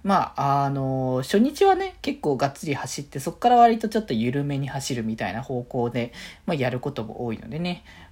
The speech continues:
まあ、今回はね、フレームのイベントということなんで、その辺で、まあ、ゆるくね、あの、走らせていただこうかなと思っておりますけれども、まあ、で、全然話関係ないっていうことになっちゃいますけれども。<laughs> まあ、とりあえずね、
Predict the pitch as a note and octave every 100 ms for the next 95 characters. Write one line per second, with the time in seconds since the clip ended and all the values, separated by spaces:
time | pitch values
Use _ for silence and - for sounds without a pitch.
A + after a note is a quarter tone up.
0 | - D3 A#2+ F#3 F#3 F#2+ F#2+ A#2 C#3+ B2+
1 | A2 A2 A#2 B2+ B2+ C3+ D3 E3 D3 G2+
2 | G2 - C3+ B2+ C3+ B2+ B2 C3 - C#3+
3 | A#2 C3 C3 A2 A2 A2 A2+ G#2 - -
4 | A#2 - A2 A2 D#3 C#3+ C3 C#3+ F#3 F3+
5 | - D3+ - G#2 E3 F3+ F#3 - A#2+ A2
6 | B2 A#2+ A#2 - - - - C3+ - A3
7 | F3+ - C#3+ E3 F3+ F#3 F#3 F3 E3+ -
8 | - D#3 D3 D#3+ D3 D3 - A2+ A2 C#3
9 | B2 A#2 A#2+ G#2+ G#2+ - A2 G2+ G#2+ C#3
10 | F3+ G#3 G#3+ A3 B4+ - - - A3+ -
11 | E3 G#3+ A3+ C#4 C#4+ E3+ D3 D3+